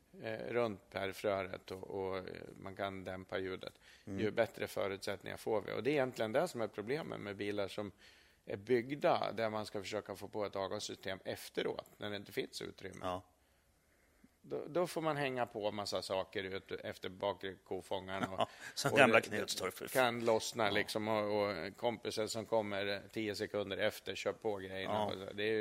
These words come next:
Speaker 1: ju,
Speaker 2: Och skadar
Speaker 1: det är
Speaker 2: sin bil.
Speaker 1: livsfarligt.
Speaker 2: Ja, ja, det går inte.
Speaker 1: Så att, eh, men, men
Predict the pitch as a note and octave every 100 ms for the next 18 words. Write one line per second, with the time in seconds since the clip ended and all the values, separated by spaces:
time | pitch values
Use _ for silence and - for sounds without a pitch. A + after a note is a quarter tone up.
0 | G#2+ F#2 F#2+ G#2+ F#2 G2 G2+ G2 E2+ F2+
1 | C#3+ C3 - - E2+ E2+ F2+ E2+ - -
2 | _ - A2 G#2+ - - G#2+ G#2 G2+ G2
3 | - A2+ G#2+ B2+ B2+